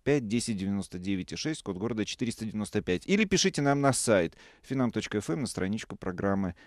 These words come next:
«Парадокс». Господа, ну начнем мы, м, наверняка просто с состояния рынка недвижимости. Что он из себя сегодня представляет? Потому что то, что написано в интернете, пишут в газетах, а, или некоторые,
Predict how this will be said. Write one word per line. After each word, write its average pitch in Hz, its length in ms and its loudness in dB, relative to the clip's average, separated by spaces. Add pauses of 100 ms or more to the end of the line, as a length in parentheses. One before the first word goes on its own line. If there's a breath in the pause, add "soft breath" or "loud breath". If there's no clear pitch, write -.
(220 soft breath)
«Парадокс». 101 540 0 (840)
Господа, 113 440 2
ну 104 120 0
начнем 170 300 0
мы, 147 100 0 (100)
м, 73 640 -8
наверняка 113 440 0
просто 117 260 -4
с - 60 -2
состояния 104 580 2
рынка 98 360 -2
недвижимости. 76 760 -12 (240 loud breath)
Что - 180 -2
он 170 100 2
из 131 60 -2
себя 123 220 0
сегодня 107 380 0
представляет? 82 520 -6
Потому 110 280 -6
что - 120 -14
то, 143 80 -2
что - 140 -8
написано 113 400 -4
в 107 80 -2
интернете, 117 640 -4
пишут 92 320 -10
в 85 40 -16
газетах, 101 600 -2 (440 loud breath)
а, 95 480 6
или 107 180 2
некоторые, 95 580 -2